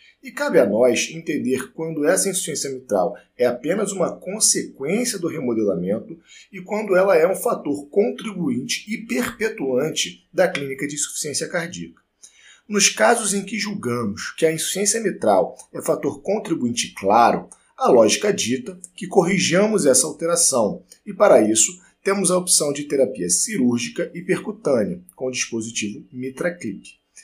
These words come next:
Esse dispositivo consiste em aproximar os folhetos mitrais através de clipes liberados por cateterismo após punção transeptal nos átrios. A validação dessa técnica e a avaliação de sua viabilidade na população com insuficiência cardíaca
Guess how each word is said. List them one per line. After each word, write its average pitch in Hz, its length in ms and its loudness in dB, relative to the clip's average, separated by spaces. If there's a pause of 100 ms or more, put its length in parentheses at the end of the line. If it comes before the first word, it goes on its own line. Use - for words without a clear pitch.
(420)
Esse 220 200 4
dispositivo 156 760 -4
consiste 180 920 -2
em 165 140 0
aproximar 175 580 0
os 214 100 0
folhetos 123 460 -2
mitrais 131 760 4 (160)
através 160 420 2
de 202 120 -4
clipes - 680 -4 (180)
liberados 170 500 8
por - 200 -14
cateterismo 165 840 0 (280)
após 196 400 4
punção 180 720 2
transeptal 196 800 2
nos 180 160 -2
átrios. - 400 -6 (920)
A 160 140 4
validação 180 680 6
dessa 151 360 4
técnica 107 520 0
e 147 120 -4
a 170 80 2
avaliação 165 560 4
de 196 100 0
sua 123 260 4
viabilidade 117 680 0
na 110 80 -4
população 110 640 -2
com 156 100 -10
insuficiência - 500 -8
cardíaca 87 640 -6